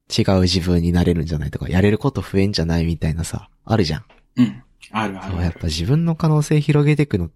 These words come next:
Speaker 1: て大事だし、多分楽しいことだから。
Speaker 2: うん。
Speaker 1: なんか、そういうこと全然やってこなかった三年間だから、もっとやってこう、みたいな。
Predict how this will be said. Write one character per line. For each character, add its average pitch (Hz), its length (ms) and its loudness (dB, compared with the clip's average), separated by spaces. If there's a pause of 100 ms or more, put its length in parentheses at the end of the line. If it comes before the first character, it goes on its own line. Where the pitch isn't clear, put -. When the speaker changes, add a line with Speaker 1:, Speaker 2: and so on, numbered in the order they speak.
(180)
Speaker 1:
て 82 580 -2
大 92 160 0
事 131 120 2
だ 104 100 2
し、 82 420 -8 (680)
多 135 80 0
分 90 120 -2
楽 101 240 0
し - 140 0
い 98 60 0
こ 95 120 -2
と 87 100 0
だ 78 100 2
か - 140 -8
ら。 101 220 -10 (360)
Speaker 2:
う 123 80 4
ん。 127 180 0 (340)
Speaker 1:
な 92 120 -4
ん - 20 -20
か、 - 220 -6 (640)
そ - 100 0
う - 20 4
い 120 40 2
う - 20 -2
こ 131 100 2
と 95 120 2
全 90 180 4
然 95 160 2
や 90 120 2
っ - 20 -2
て - 120 -2
こ 98 120 2
な 87 80 2
か 82 100 -2
っ 80 60 -4
た 80 400 -6
三 85 240 -2
年 85 180 -4
間 85 160 -8
だ 92 80 -12
か - 100 -12
ら、 85 80 -8
も 90 120 0
っ - 80 -6
と - 80 -2
や - 80 0
っ - 40 -8
て - 140 -2
こ 90 300 4
う、 - 20 4
み 85 140 0
た 73 120 -4
い - 60 -10
な。 - 160 -16